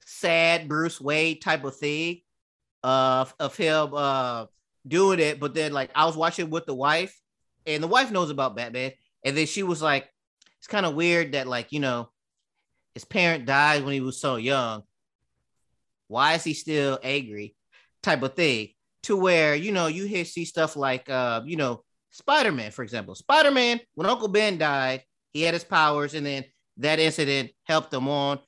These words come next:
and everything else. Like, usually it's an incident when they're doing it, to where his parents, his parents died when he was young. He harbored that anger, vengeance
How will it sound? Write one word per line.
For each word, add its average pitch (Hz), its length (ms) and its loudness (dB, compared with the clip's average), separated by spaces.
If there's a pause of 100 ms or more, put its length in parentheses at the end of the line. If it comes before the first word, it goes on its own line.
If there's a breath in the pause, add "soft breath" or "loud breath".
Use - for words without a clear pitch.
(160)
and 135 120 -4
everything 147 300 -2
else. 139 160 -4
Like, 123 180 -2
usually 214 320 -4
it's 175 140 -4
an 151 80 -6
incident 160 440 -4 (500)
when 151 280 0
they're 135 180 2
doing 143 420 0
it, 120 200 -8
to 156 100 -6
where 139 420 0 (1000)
his 139 140 -6
parents, 185 420 0 (300)
his 151 180 -10
parents 180 320 0
died 151 280 2
when 143 120 -2
he 143 80 -2
was 117 200 -8
young. 127 540 2 (560)
He 135 160 -8
harbored 175 460 4
that 151 340 0 (1400)
anger, 165 580 0
vengeance 156 680 -4